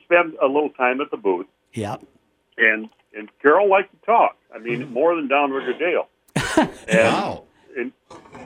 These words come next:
Speaker 2: But she always had pretty
Speaker 1: See, that's
Speaker 2: interesting things, so.
Speaker 1: So,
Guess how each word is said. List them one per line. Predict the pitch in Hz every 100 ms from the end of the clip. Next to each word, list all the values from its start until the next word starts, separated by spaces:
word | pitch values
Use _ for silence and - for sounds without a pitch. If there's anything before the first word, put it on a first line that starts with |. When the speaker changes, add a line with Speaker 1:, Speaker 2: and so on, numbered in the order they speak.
| -
Speaker 2:
But | 170 -
she | 320
always | 311 196
had | 208 190
pretty | 202 185
Speaker 1:
See, | 151
that's | 196 147 - 147
Speaker 2:
interesting | 120
things, | - 113 95
so. | - 117 98 98 98 _ _ _ _ _ _ _ _ _ - - _ _
Speaker 1:
So, | 160 156 156